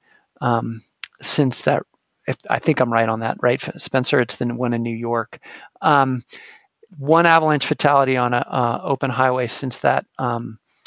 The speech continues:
uh, accident at Red Mountain Pass. And that safety that we all come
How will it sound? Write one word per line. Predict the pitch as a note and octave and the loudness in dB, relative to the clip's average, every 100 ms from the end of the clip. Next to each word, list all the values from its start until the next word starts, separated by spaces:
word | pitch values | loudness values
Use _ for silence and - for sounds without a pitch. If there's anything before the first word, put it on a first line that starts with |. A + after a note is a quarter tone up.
| - _ - | -16 _ -6
uh, | C#3 C3+ - - | -2 -2 -4 -2
accident | C#3 B2 - B2+ B2 - _ _ _ | -2 0 -2 -2 -4 -8 _ _ _
at | - C3 | -6 0
Red | C3+ | 0
Mountain | B2+ C3 C3+ | 2 0 -2
Pass. | - C3+ B2 - - - - - - | -4 -2 -2 -4 -10 -16 -20 -20 -18
And | - C#3+ C3 | -2 0 4
that | C#3 D3+ F3 | 4 4 2
safety | - - E3 D#3 - D3 | 0 4 4 2 0 0
that | C#3 | 0
we | D3+ D3+ | 2 4
all | D3 C#3 | 4 4
come | - D3 C#3+ C#3 | 0 0 0 -2